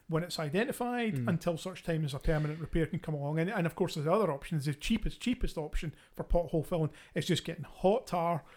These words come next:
Speaker 1: off the
Speaker 2: Uh,
Speaker 1: back
Speaker 2: uh,
Speaker 1: of a wagon and tamping it into the hole. And
Speaker 2: Yeah.
Speaker 1: you see a lot of that on
Speaker 2: We,
Speaker 1: local
Speaker 2: we call
Speaker 1: roads.
Speaker 2: that hot plugging.
Speaker 1: Yeah.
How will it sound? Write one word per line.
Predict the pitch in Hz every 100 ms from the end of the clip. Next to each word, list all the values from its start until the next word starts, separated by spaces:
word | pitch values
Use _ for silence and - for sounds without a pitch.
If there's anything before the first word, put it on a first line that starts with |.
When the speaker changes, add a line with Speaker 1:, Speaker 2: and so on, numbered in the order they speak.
| -
Speaker 1:
off | - -
the |
Speaker 2:
Uh, | 165
Speaker 1:
back | 170 -
Speaker 2:
uh, | 208
Speaker 1:
of |
a | 196
wagon | 175 165 170 156
and | -
tamping | 175 185 185
it | 190
into | 180 175
the | 156
hole. | 185 175 135 - - - -
And |
Speaker 2:
Yeah. | 156
Speaker 1:
you | 156
see | - 196
a | 170
lot | 156 147 151 185 180
of |
that | 151 151 151
on |
Speaker 2:
We, | 160
Speaker 1:
local | 160 160
Speaker 2:
we | 170
call | 147 196
Speaker 1:
roads. | 196
Speaker 2:
that | 175 165
hot | - - 143 -
plugging. | - 131 117 104 101
Speaker 1:
Yeah. | 156